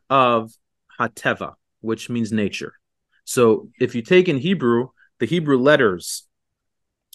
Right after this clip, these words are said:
also act as numbers. We don't have a separate numbers in Hebrew, kind of like Roman numerals. So if you take the value of the letters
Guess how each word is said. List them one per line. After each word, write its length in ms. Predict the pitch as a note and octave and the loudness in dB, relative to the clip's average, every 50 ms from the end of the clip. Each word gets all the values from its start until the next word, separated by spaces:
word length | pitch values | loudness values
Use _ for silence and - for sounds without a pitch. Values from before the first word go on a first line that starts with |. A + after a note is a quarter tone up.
| _ - | _ -8
also 380 | B2+ B2+ D3+ D3+ - D3 B2 | -4 -2 -2 -2 -2 -6 -4
act 260 | - C3 C3+ - - B2+ | -4 -4 -4 -4 -2 -4
as 140 | A2+ A2 | -2 0
numbers. 440 | A#2 A2 G2+ G2 F2+ A2 C#3 D3 - | 0 -2 -2 -2 -2 -4 -6 -6 -4
We 100 | A#2 A2+ | -4 -4
don't 160 | A#2+ B2+ B2 | -4 -2 -2
have 180 | B2+ A#2 A2 G#2 | 0 0 0 0
a 60 | G2 | -2
separate 420 | - - B2+ A#2 - - A2 F#2 F2 | -2 0 0 0 0 0 -4 -2 0
numbers 480 | G#2 G#2+ A2+ G#2 G#2+ G2+ F#2+ F2+ - | -2 -2 -2 0 0 -2 -2 -2 -4
in 80 | F#2+ F#2 | -6 -4
Hebrew, 320 | G2+ A2 A#2 D3 D3+ C3 | -4 -4 -2 -2 -2 -2
kind 260 | - - B2 A#2+ A#2 | -2 0 0 2 2
of 60 | A#2 A2+ | 2 2
like 120 | G#2+ G#2 | 2 0
Roman 300 | G#2+ A#2 A2+ A2 G#2+ G#2 | 0 0 2 2 2 0
numerals. 640 | G2 G2+ G#2 G#2+ A2+ C3 D#3+ F#3+ A3 G#3+ - - _ _ _ - - _ - | -2 -2 -2 -2 -4 -4 -4 -6 -6 -8 -10 -16 _ _ _ -20 -20 _ -4
So 160 | - C3 B2 | 0 2 2
if 100 | A#2+ A#2+ | 2 2
you 100 | A#2 A2+ | -2 -4
take 360 | G#2+ - E3+ E3+ F3 E3+ - | -2 2 2 2 2 2 0
the 340 | C3 C3 B2 A#2 A2 A2 - _ _ - _ _ _ _ _ _ - | -6 -4 -2 -2 -2 -4 -6 _ _ -20 _ _ _ _ _ _ -16
value 600 | A#2 A2+ B2+ C3 C3+ D3+ F3 E3+ D#3+ C3 A2+ A2+ | -8 -2 0 2 2 2 2 2 0 0 -2 -2
of 260 | - - C3+ C3+ B2 | -2 0 -2 -2 -2
the 100 | B2 A#2+ | -2 -4
letters 680 | A#2 C3 C#3+ D3 C3 A2+ G2 F2 E2+ E2+ - - - | -2 0 0 0 0 -2 -4 -4 -8 -12 -14 -16 -16